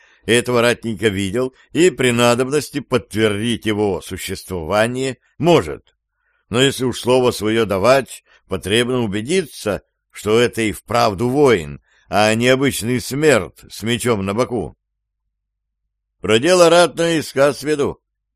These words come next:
кивнул опричник. "Стрелецкий приказ тебе снаряжение на крепость выдаёт. Продай мне для воина пищаль с бердышом".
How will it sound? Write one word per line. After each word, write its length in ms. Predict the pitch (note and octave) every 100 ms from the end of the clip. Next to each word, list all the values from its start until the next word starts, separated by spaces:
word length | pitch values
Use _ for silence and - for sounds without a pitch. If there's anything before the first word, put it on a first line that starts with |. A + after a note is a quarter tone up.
| -
кивнул 320 | A#2+ A#2 G2+
опричник. 580 | G#2 C3+ A2 - C#2 - _ _ _ _ _ _ _ -
"Стрелецкий 760 | - A2+ A#2+ D#3+ D#3 B2 C3
приказ 800 | G2 C#3 A#2+ E3+ E3 - - - _ _ _
тебе 540 | A#2+ A#2+ D3 D3+ C#3 G2+
снаряжение 720 | - B2 B2+ A2+ D3+ C#3 C3+
на 120 | B2+
крепость 560 | A#2 C3+ C3 A#2+ - G#2
выдаёт. 580 | G#2+ G#2 D#2+ - _ _ _ _ _ _ _ -
Продай 480 | F3+ G3 F#3+ C#3+
мне 280 | B2+ A#2+ A#2
для 160 | G#2 A#2
воина 380 | D3 D3 C#3 B2+
пищаль 640 | D3 C#3 - - C3+ F#2+
с 120 | E2
бердышом". 640 | E2+ A#2+ C3 C3 - D#2